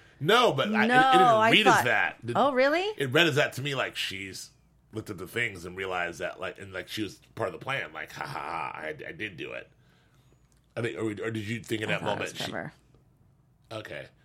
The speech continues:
Speaker 1: Then she thought, "Oh my God, it's Trevor."
Speaker 2: Yeah.
Speaker 1: By the way, Trevor, this guy has no shirts. He lives in the hotel. Trevor, man.
Speaker 2: Trevor has
Speaker 1: Best,
Speaker 2: Made in the
Speaker 1: best,
Speaker 2: Shade.
Speaker 1: best acting gig in a
Speaker 2: Made in the Shade.
Speaker 1: He's gotta lie in the bed.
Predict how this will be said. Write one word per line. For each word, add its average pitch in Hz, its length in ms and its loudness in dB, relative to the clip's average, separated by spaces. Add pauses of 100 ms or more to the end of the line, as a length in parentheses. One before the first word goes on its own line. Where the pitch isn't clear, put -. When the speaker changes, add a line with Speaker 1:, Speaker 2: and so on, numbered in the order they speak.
Speaker 1:
Then 90 120 -14
she 101 120 -12
thought, 85 240 -12
"Oh - 40 -20 (100)
my - 80 -20
God, - 100 -20
it's - 80 -20
Trevor." - 300 -18 (160)
Speaker 2:
Yeah. 143 280 -2 (1120)
Speaker 1:
By 135 120 0
the 117 60 0
way, 104 100 -2
Trevor, 95 440 -6 (1000)
this - 80 -20
guy 123 200 -2
has 90 160 -12
no 113 140 -4
shirts. - 640 -4 (300)
He 85 100 -14
lives 110 180 -2
in 117 60 -8
the 107 60 -4
hotel. 110 600 -2 (720)
Trevor, 107 400 -2
man. 90 160 -6
Speaker 2:
Trevor 90 200 -4
has 170 220 -4
Speaker 1:
Best, 135 160 2
Speaker 2:
Made 202 80 -4
in 202 80 -6
the 180 60 -2
Speaker 1:
best, 143 140 4
Speaker 2:
Shade. 196 400 0
Speaker 1:
best 147 260 2
acting 135 360 4
gig 117 400 0
in 120 120 0
a 202 40 0
Speaker 2:
Made 233 420 2
in 214 380 0
the 185 80 -2
Shade. 208 380 0
Speaker 1:
He's 190 80 4
gotta 123 180 4
lie 123 260 2
in 143 80 -2
the 135 80 -6
bed. 127 420 0